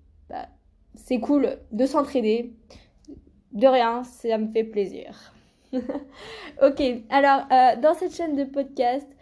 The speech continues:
on va parler d'absolument tout ce que vous voulez, n'importe quel sujet. On peut partir de, euh, du temps qu'il fait dehors, euh, la nouvelle paire de baskets que, euh, Emmanuel Macron a acheté, <laughs> j'en sais rien.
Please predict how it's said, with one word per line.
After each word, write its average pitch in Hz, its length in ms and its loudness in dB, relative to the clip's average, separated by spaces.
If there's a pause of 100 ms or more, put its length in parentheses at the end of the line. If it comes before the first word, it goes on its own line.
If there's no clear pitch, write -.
(280)
on 247 60 2
va 277 120 4
parler 302 340 -2
d'absolument 302 520 -4 (160)
tout 392 220 0
ce 392 80 -18
que 359 100 -2
vous 302 180 -2
voulez, 269 420 -2 (600)
n'importe 302 480 0
quel 262 140 0
sujet. 233 340 -6
On 202 100 -10
peut 214 160 -6
partir 254 680 -4
de, 226 280 0
euh, 202 320 -2 (540)
du 208 420 -8
temps 311 200 2
qu'il 294 200 -6
fait 285 180 -2
dehors, 285 640 0
euh, 220 160 -2 (920)
la 202 120 -4
nouvelle 285 360 0
paire 320 160 0
de 285 60 0
baskets 285 560 2
que, 294 100 -6
euh, 196 560 -2 (1400)
Emmanuel 285 360 4
Macron 269 420 2
a 240 60 2
acheté, 262 460 0
<laughs> - 20 0
j'en 285 120 6
sais - 220 -4
rien. 233 360 -6